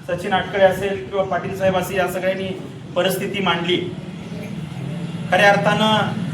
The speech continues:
जर विचार जर केला, तर आज ही निवडणूक, मित्रांनो, तुमच्या आमच्यावर येऊन ठेपलेली आहे.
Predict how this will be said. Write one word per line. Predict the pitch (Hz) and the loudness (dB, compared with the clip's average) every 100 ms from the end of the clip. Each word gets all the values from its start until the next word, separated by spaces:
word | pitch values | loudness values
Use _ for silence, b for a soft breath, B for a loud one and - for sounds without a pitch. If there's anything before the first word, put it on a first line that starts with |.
| - | 0
जर | 202 202 | 2 2
विचार | 196 - 214 | 2 4 4
जर | 214 | 2
केला, | 214 220 190 - - - - - - - - - - - 190 | 0 2 2 2 -2 -4 -6 -8 -10 -12 -12 -12 -10 -4 0
तर | |
आज | 190 202 214 214 226 226 151 165 - - - - | 4 8 6 6 2 2 2 -4 -10 -10 -10 -8
ही | 196 202 | -2 -2
निवडणूक, | 208 220 226 226 | 0 0 0 -2
मित्रांनो, | 220 220 226 226 233 226 | -2 -2 0 0 0 -4
तुमच्या | 208 226 220 | -4 0 0
आमच्यावर | 208 214 208 | 0 0 0
येऊन | 202 190 | -2 -2
ठेपलेली | 180 180 180 151 | -2 0 0 0
आहे. | - | -4